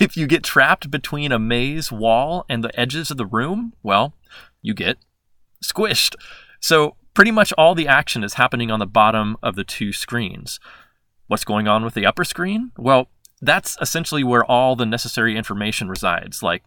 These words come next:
score, lives, and game type, A or B. So you might be thinking to yourself, "Self,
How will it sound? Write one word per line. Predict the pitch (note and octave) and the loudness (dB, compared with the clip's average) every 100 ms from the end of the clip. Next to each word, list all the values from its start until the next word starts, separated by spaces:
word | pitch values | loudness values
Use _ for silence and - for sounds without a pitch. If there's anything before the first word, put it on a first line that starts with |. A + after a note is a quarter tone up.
| - | -8
score, | - - B2 B2 B2+ A2+ _ | -6 -2 0 2 0 -2 _
lives, | A2+ G#2 G2+ G2 G2 - - | 0 2 2 0 -4 -12 -10
and | G2 | -8
game | G2 A#2 A2 | -4 -4 -4
type, | - E2+ F#2 - _ _ _ - | -6 -8 -8 -18 _ _ _ -10
A | F#2 E2+ | -8 -6
or | E2 E2 | -10 -10
B. | F#2+ D#2 - - - _ _ _ _ | -8 -10 -14 -20 -20 _ _ _ _
So | - F#3+ F#3+ F#3 - | -2 0 2 0 -4
you | - E3+ | -4 0
might | G#3 A#3 | 0 0
be | G3+ F#3+ | -4 -2
thinking | E3 E3 D#3+ | -2 -2 -4
to | C#3 | -2
yourself, | B2+ G2+ G2 | 0 2 2
"Self, | - F3 G3+ | 4 2 2